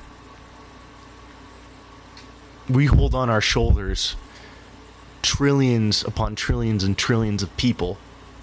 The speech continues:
in the future. And the decisions that we make today ensure whether these people live or die. And I don't think it's,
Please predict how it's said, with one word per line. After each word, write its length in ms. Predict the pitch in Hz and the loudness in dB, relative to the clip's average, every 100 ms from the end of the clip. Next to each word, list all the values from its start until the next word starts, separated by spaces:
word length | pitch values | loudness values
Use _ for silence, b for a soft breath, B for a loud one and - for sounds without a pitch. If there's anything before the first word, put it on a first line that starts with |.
| - - - - - | -20 -20 -12 -6 -2
in 80 | |
the 80 | 131 | -2
future. 480 | - 120 110 98 - B B - | 0 0 0 -2 -4 B B -4
And 260 | 117 117 | -2 0
the 100 | 113 | 2
decisions 500 | 113 107 147 139 143 | 2 2 2 2 0
that 80 | 135 | 2
we 140 | 123 113 | 2 2
make 200 | 113 - | 2 0
today 460 | 107 107 113 127 - B B B | 2 2 2 2 0 B B B
ensure 400 | 123 120 127 127 | -2 0 2 2
whether 380 | 110 117 120 123 | 2 0 2 0
these 180 | 113 110 | 0 2
people 420 | - - 107 104 | 2 4 2 2
live 220 | 113 113 | 2 2
or 80 | 104 | 2
die. 400 | 85 92 90 92 - - - - - - - - - - - - - - - - - - | 2 0 0 -2 -8 -20 -20 -20 -20 -20 -20 -20 -20 -20 -20 -20 -20 -20 -20 -20 -18 -6
And 120 | 113 | -2
I 100 | 113 | 0
don't 160 | 135 151 | 0 0
think 140 | 131 | 2
it's, 320 | 117 98 - | 2 0 -4